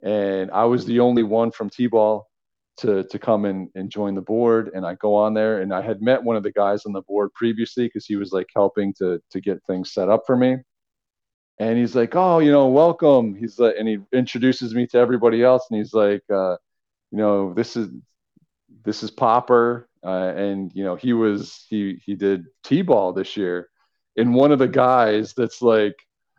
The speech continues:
uh, you know, I'm good friends with him now. He just turns and he's like, "Yeah," and he totally dominated. <laughs> Dominated T-ball, yeah. <laughs> But, yeah, so that was funny.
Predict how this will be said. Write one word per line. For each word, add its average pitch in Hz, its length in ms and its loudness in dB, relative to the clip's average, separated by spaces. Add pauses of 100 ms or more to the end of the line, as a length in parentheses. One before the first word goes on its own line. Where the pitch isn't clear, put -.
(300)
uh, 98 360 -2
you - 80 -6
know, 92 280 -4 (200)
I'm 127 280 -2
good 135 280 2
friends 127 320 0
with 107 100 -4
him 101 120 -6
now. 113 260 -2
He 107 140 -6
just 110 320 -4
turns 120 280 0
and 113 80 -4
he's 104 140 -4
like, 95 240 -2
"Yeah," 123 220 4
and 113 100 2
he 104 80 -6
totally 127 380 2
dominated. 113 680 0 (1400)
<laughs> - 1500 0
Dominated 135 560 2
T-ball, 113 500 2 (100)
yeah. 107 560 -2 (200)
<laughs> 160 400 -2 (1500)
But, 87 320 4 (420)
yeah, 69 320 -4
so 90 220 -4
that 92 160 2
was 80 120 -8
funny. 80 320 -8